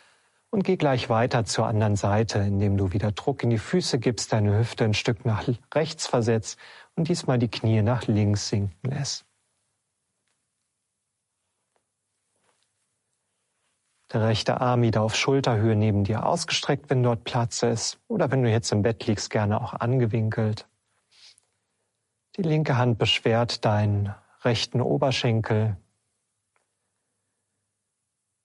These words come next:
Und so wird die ganze Wirbelsäule hier gut gedreht und die Spiralfaszie, all das Gewebe, das dir hilft, dich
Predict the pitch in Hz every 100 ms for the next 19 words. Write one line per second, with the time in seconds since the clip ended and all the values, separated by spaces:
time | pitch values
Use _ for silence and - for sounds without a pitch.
0 | _ _ _ _ _ _ _ _ 165 147
1 | 123 127 135 127 117 113 113 131 131 113
2 | 117 107 101 110 120 104 113 - 120 120
3 | 127 120 117 110 113 110 98 - - 117
4 | 110 113 131 131 - 117 - - 120 110
5 | 127 147 156 - - 107 117 135 113 110
6 | 113 - 117 107 120 120 - 107 -